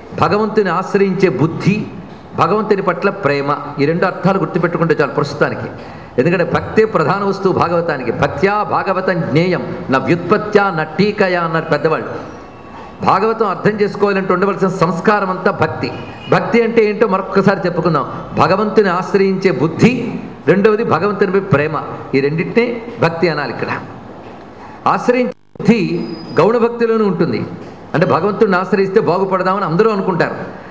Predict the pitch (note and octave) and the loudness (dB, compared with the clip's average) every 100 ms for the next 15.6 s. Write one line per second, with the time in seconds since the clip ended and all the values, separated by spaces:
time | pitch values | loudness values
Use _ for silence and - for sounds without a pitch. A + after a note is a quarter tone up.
0 | - E3 E3 D#3+ A#3 A#3 A#3 G3 D#3+ F#3 | 0 0 2 2 0 2 2 2 0 0
1 | G#3+ A#3 A3+ F3+ E3+ A#3 A#3 A3+ G#3+ - | 0 0 0 0 0 2 2 2 0 2
2 | F#3 A3+ A3 F#3+ G3+ A#3 A#3 - F3 - | 2 2 2 2 2 2 0 0 2 2
3 | E3+ - A#3 G#3 - - - G3 F#3+ C4+ | 0 2 2 2 -4 -8 -2 -2 0 0
4 | - G#3+ F#3 G#3 E3+ E3+ E3 D3 D3 A#2+ | 4 4 4 2 2 0 0 0 -2 -2
5 | - - - C#3 E3+ F#3+ E3+ A3+ E3+ F3 | -6 -10 0 2 2 0 2 2 2 0
6 | G3 E3+ D#3+ C#3 F#2+ - - - - - | 0 2 2 0 -2 -8 -10 -16 -18 -4
7 | - E3+ A#3 B3 G#3+ F#3 F#3 - G#3+ E3 | 0 2 2 0 0 0 0 0 2 0
8 | F3 - D#3+ - B3+ C4 A3+ A#3 A3+ G#3+ | -4 -2 -2 0 0 0 0 2 2 2
9 | G#3+ G#3 A3+ F3+ A3 B3+ B3+ A#3 A#3 G3+ | 2 2 2 2 2 2 2 2 0 0
10 | - G3+ F#3+ E3+ D3+ C#3+ B2 F#2 - - | 2 2 2 0 0 0 -4 -6 -12 -16
11 | - - - D3 A3+ A#3 A3+ F#3+ G#3 G3 | -18 -12 0 0 2 0 0 0 0 0
12 | F#3+ G3+ D#3+ E3 E3 D3 C3+ - - - | 0 0 0 2 0 -2 -6 -8 -12 -16
13 | - - - D3 F#3 A#3 G#3+ F#3+ F#3+ D3+ | -18 -16 0 0 2 0 0 0 -2 -2
14 | E3+ B2+ D#3+ E3 G#3 A#3+ F3 F3 A3+ G3 | -4 -2 0 2 2 2 0 2 2 2
15 | - G#3 G3+ F3+ D#3 | 2 2 4 2 0